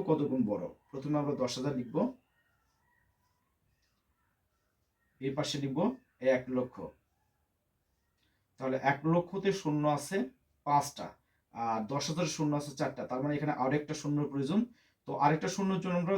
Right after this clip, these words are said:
দশ দিয়ে গুণ করব, তাহলে আমরা আরেকটা শূন্য এখানে পেয়ে যাব। তার মানে এই দশই হলো তত গুণ বড়, অর্থাৎ দশ হাজার থেকে এক লক্ষ এই দশ গুণ বড়। একইভাবে পাঁচ নম্বর অঙ্কটা সমাধান করব। এখানে বলা আছে দশ লক্ষ থেকে এক কোটি কত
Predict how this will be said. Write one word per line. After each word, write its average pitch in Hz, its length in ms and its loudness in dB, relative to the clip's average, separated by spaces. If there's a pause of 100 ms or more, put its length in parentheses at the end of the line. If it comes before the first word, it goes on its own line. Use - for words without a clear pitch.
(120)
দশ 180 160 2
দিয়ে 135 140 0
গুণ 131 100 4 (300)
করব, 117 180 -2 (160)
তাহলে 131 320 0
আমরা 131 140 0
আরেকটা 123 340 -2
শূন্য 131 160 -2 (840)
এখানে 135 280 -2
পেয়ে 190 200 8
যাব। 107 120 0 (560)
তার 143 180 0
মানে 160 140 4 (220)
এই 165 80 6 (160)
দশই 175 340 4
হলো 208 200 6
তত 156 120 4 (100)
গুণ 131 100 -2 (100)
বড়, 104 200 2
অর্থাৎ 110 180 -6 (100)
দশ - 160 2
হাজার 170 260 2
থেকে 131 200 -2 (400)
এক 131 80 0 (140)
লক্ষ 151 180 -2 (560)
এই 127 120 0 (100)
দশ 131 120 8 (100)
গুণ 214 120 6 (480)
বড়। 127 220 2 (160)
একইভাবে 160 300 0
পাঁচ 127 200 -4
নম্বর 139 220 0
অঙ্কটা 135 320 -2
সমাধান 127 360 -2
করব। 131 220 -2
এখানে 156 220 -2
বলা 131 140 2
আছে - 120 -4 (160)
দশ 135 160 2 (320)
লক্ষ 156 180 4 (160)
থেকে 123 200 -6 (840)
এক 135 260 0
কোটি 165 220 0 (120)
কত 135 140 -2